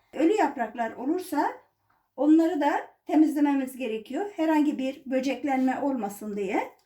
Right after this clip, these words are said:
Ara sıra da tuzsuz olarak haşladığımız yumurtanın suyu olursa suyu soğuttuktan sonra o sudan verebiliriz.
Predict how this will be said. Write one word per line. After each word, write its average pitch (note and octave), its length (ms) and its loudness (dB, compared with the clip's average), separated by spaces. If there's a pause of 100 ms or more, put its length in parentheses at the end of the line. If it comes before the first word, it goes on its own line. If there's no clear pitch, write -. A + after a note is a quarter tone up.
Ara F#4+ 300 0
sıra B3 340 0
da D#4+ 260 0 (260)
tuzsuz G#4+ 480 -6
olarak B3 300 2
haşladığımız C4 600 -2
yumurtanın C#4+ 480 2
suyu D#4+ 320 2
olursa C4+ 580 -2 (240)
suyu C#4 280 0
soğuttuktan D4 640 0
sonra C#4 400 -2
o D#4 80 -2
sudan B3+ 360 -2
verebiliriz. G3+ 760 -4